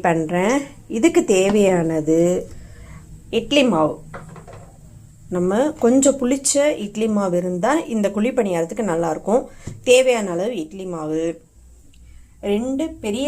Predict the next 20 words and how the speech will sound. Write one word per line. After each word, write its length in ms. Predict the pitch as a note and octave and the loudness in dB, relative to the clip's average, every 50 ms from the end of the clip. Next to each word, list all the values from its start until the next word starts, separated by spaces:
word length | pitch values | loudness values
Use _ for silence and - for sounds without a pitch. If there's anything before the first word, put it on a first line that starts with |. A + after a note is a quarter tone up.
| C#4 A#3+ | -2 -2
வெங்காயத்தை 540 | G3+ G3 F#3+ F3+ F3+ E3+ D#3+ D#3+ - A3 B3+ C4+ | -2 -4 -2 -4 -4 -4 -8 -8 -6 -4 -2 -2
நான் 140 | B3+ G#3+ - | -2 -2 -4
குறு 160 | - G#3 G#3 G3+ G#3+ | -8 -10 -10 -8 -6
குறுன்னு 320 | G#3 G#3+ C4+ F#4+ G4+ - B3 | -4 -2 -2 -2 -2 -4 -6
கட் 160 | G3 - - - - | -8 -10 -10 -6 -6
பண்ணி 200 | G3+ F#3+ F#3 F3 E3 | -4 -4 -4 -6 -6
வச்சிருக்கேன், 640 | D#3+ E3 - - F3+ E3+ - - E3+ E3+ F3 F#3 - - - - - - - - - - - G3 | -8 -10 -10 -10 -10 -12 -8 -8 -6 -6 -6 -8 -8 -12 -20 -20 -20 -20 -20 -20 -16 -6 -2 0
ரெண்டு 220 | F#3+ G3 G3 F#3 F3 | 0 0 2 2 0
ஆர்க்கு 240 | F3+ F3 - - B3+ - - | 0 0 -2 -4 -4 -2 -2
கருவேப்பிலை, 600 | E3+ E3 F3 F3+ G3 F#3 F3+ - D#3+ D#3 D#3+ E3 D#3+ D#3 - - - - - - - - F#3+ | -4 -2 -2 -2 -4 -4 -4 -6 -8 -4 -4 -4 -6 -8 -12 -20 -20 -20 -20 -20 -16 -4 -2
ரெண்டு 240 | G3 A3 C4 C#4 F#4 - - | 0 2 2 2 2 2 0
பச்சை 260 | E3+ E3+ - - A#3 A3 | -2 -2 -2 -6 -4 -2
மிளகா, 360 | G3 F3 E3 D#3 D#3+ D#3+ E3 F3 - - - - - - - - - - - - - - - - - - G3 | -2 -2 -2 -2 -2 0 0 0 -2 -4 -10 -20 -20 -20 -20 -20 -20 -20 -20 -20 -20 -20 -20 -20 -10 -6 -4
ஒரு 140 | F#3+ F#3+ G3+ G3+ - | -2 -2 -2 -4 -4
ஸ்பூன் 320 | - - A3+ A#3+ C4 D4 D4 D4 - - - | -8 -6 -4 0 0 0 0 -2 -6 -4 -4
கடலைப்பருப்பு, 680 | G3 G3 G3 A3 A3 A3 A3+ A3 A3 A3 - - E4 E4+ D#4+ G#3 | -2 -2 0 -2 -2 0 0 0 0 0 -4 -4 -8 -6 -4 -4
ஒரு 160 | F#4 F4+ F#3 F#3 - | -2 -2 -2 -2 -2
ஸ்பூன் 320 | - - - B3 C4+ D4 D4+ D4 - - G3+ | -4 -4 -4 -2 0 0 0 -2 -6 -10 -8
உளுத்தம்பருப்பு, 720 | F#3+ G3+ G#3 - A#3 G#3+ G3+ F#3+ F3+ F3 E3+ E3+ - C#4+ F#4+ G#4 - - - - - - - - - - - - - - - - - - C#4 | -6 -6 -4 -4 -2 -2 -2 -2 -4 -4 -8 -4 -2 -2 -2 -2 -4 -12 -20 -20 -20 -20 -20 -20 -20 -20 -20 -20 -20 -20 -20 -20 -6 0 0
ஒரு 140 | D#4 G4 | 2 2